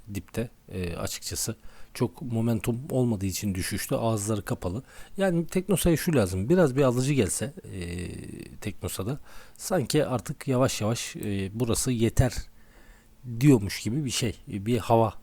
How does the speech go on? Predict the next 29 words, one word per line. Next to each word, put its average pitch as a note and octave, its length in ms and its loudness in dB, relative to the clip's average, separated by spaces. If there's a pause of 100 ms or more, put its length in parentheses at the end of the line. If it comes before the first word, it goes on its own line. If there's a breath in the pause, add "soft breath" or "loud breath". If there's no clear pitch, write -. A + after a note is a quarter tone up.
(120)
var. F2+ 180 -2 (560)
Yani - 260 -10 (180)
iki D#3+ 260 -2
yüz C3+ 180 2
günde D3 260 4
de B2 100 6
gelebilir, E2+ 380 -4
ona A2+ 200 2
itirazım G#2 440 -4
yok. F#2 140 -8
Alıcının A2 360 -2
ne A2+ 60 2
zaman G#2+ 240 -2
geleceğini G#2+ 420 -2
bilemeyiz F#2 380 -2
biz. - 180 -4 (720 loud breath)
Ama A3 200 2
bir G#3+ 100 4
ittirim-, G3+ 500 2
biraz B3 400 4
bir F3+ 60 2
ittirilse F3 680 -2 (100)
bir G#3+ 460 -4
hareket G#3 400 2
yapacakmış G3 500 0
gibi G2+ 200 -4
duruyor E2 240 -6 (340)
bir B2 100 -6
taraftan. - 380 -6